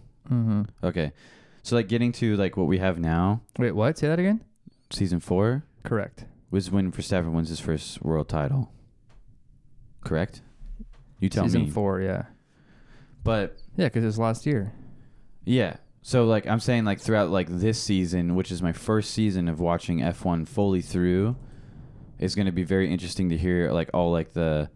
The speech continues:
Speaker 2: like, what, what the, uh, like, what Leclerc said when he wa-, when he crashed in France, like, all the stuff, like, from Ferrari. I bet you it's gonna be a, a Ferrari full, like, season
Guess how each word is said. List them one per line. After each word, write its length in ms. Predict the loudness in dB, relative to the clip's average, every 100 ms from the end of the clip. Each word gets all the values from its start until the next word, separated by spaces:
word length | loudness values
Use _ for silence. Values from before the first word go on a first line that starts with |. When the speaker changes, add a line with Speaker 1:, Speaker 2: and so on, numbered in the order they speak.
| -16 -20 -20 -4
Speaker 2:
like, 160 | -2 2
what, 280 | 2 2 -2
what 340 | -2 2 2 2
the, 60 |
uh, 840 | 2 2 2 2 2 2 0 -2 -4 -10 -20 _ _ _ _ _ _ _ _ -20 _ _ _ _ -10 -4
like, 140 | 2
what 160 | 2 2
Leclerc 340 | -2 0 0
said 420 | 0 0 2 0 -2
when 240 | 0 0
he 160 | 0 2
wa-, 220 | 2 2
when 140 | 0 -2
he 60 |
crashed 380 | 0 -2 -2 -2
in 80 | -4
France, 480 | -2 -2 -2 -2 -6
like, 160 | -2
all 140 | 0 0
the 80 | -2
stuff, 380 | -2 -2 -2 -4
like, 160 | -6
from 420 | -6 -2 0 -2
Ferrari. 640 | -2 0 2 2 0 -4 -10 -18 -10 0
I 20 |
bet 160 | 2 0
you 40 |
it's 100 | -2
gonna 100 | 0
be 100 | 2
a, 140 | 0 -2 -4
a 60 | -2
Ferrari 460 | 2 2 4 2
full, 560 | 0 0 2 2 0 -4 _ _ _ -20 _ _ _ _
like, 300 | -2 -2 -4 _ _
season 520 | -6 0 0 0 -4